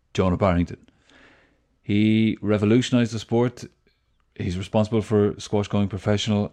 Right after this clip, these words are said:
and I'm sure someone was gonna do it, but we're super lucky it was a character like Jonah with so much charisma, super engaging, appealing,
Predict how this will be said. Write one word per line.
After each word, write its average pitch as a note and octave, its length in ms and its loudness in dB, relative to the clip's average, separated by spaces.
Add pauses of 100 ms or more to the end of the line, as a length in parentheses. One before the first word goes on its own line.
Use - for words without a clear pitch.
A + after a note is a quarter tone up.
and G2 160 0
I'm F#2+ 80 0
sure C3+ 180 0
someone A2 260 0
was G2+ 100 -4
gonna G2 240 -2
do F#2+ 200 -2
it, F#2 80 -4 (140)
but F2+ 340 -2
we're G2 120 -2
super G#2 420 -2
lucky F#2+ 540 -2 (600)
it G#2 120 -2
was F#2 160 -2
a F#2+ 60 0
character G2 460 0
like F2+ 280 0
Jonah F2+ 380 -4
with F#2+ 180 -12
so G#2+ 340 0
much G#2 240 -2
charisma, F2+ 580 -2
super G#2 440 -4
engaging, F#2 600 -2
appealing, F2+ 680 -2